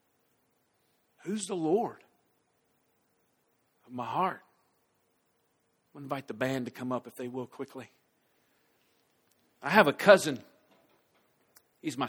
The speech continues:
second cousin. His name is Chad. He's about twenty-two, I think, his age. He's a senior in college. But when he was about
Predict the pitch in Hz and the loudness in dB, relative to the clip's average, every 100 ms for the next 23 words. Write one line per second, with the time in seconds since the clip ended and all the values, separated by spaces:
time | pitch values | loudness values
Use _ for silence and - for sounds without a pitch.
0 | - - 196 156 127 139 117 120 - _ | 0 2 2 0 0 0 0 -8 -18 _
1 | _ _ _ _ _ _ 233 214 147 - | _ _ _ _ _ _ -2 0 -2 -4
2 | - 185 151 113 104 - _ _ _ _ | -2 4 6 4 -4 -14 _ _ _ _
3 | _ _ _ _ _ _ _ _ _ _ | _ _ _ _ _ _ _ _ _ _
4 | _ 175 190 131 - - _ _ _ - | _ -2 -2 -2 -8 -12 _ _ _ -20
5 | - - 170 160 143 175 165 139 - 151 | -20 -6 -2 -2 0 2 4 4 2 -6
6 | 147 127 147 151 143 120 - 170 170 139 | -4 -2 0 0 -2 -6 -6 -2 -2 -2
7 | 123 - 151 147 127 - - _ _ _ | -6 2 4 4 0 -8 -20 _ _ _
8 | _ _ _ _ _ _ _ _ _ _ | _ _ _ _ _ _ _ _ _ _
9 | _ _ _ _ 139 147 262 262 208 196 | _ _ _ _ -4 2 4 4 6 6